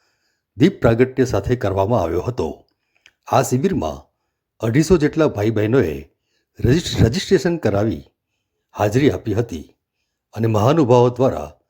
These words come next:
સ્વસ્થ ગુજરાત મેદસ્વીતા મુક્ત ગુજરાત અભિયાન અંતર્ગત તાલુકા યોગ શિબિર વિશે માહિતી આપવામાં આવી હતી અને શિબિરમાં પધારેલ સાધકોને યોગ શિબિરમાં જોડાઈ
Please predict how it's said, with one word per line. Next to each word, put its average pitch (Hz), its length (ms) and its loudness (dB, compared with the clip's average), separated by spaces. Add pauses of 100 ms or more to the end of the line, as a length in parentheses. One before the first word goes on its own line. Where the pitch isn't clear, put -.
(480)
સ્વસ્થ 160 380 0
ગુજરાત 104 580 -2 (140)
મેદસ્વીતા 143 580 -2
મુક્ત 143 280 -4
ગુજરાત 107 460 0
અભિયાન 110 420 -2
અંતર્ગત 120 600 -2 (840)
તાલુકા 147 340 2
યોગ 120 220 0
શિબિર 107 320 -4
વિશે 87 460 -6 (540)
માહિતી 135 380 0
આપવામાં 101 480 0
આવી 90 180 -4
હતી 90 420 -8 (500)
અને 117 180 0
શિબિરમાં 170 540 0
પધારેલ 113 400 0
સાધકોને 90 720 -4 (600)
યોગ 151 200 6
શિબિરમાં 135 500 -2
જોડાઈ 95 420 -4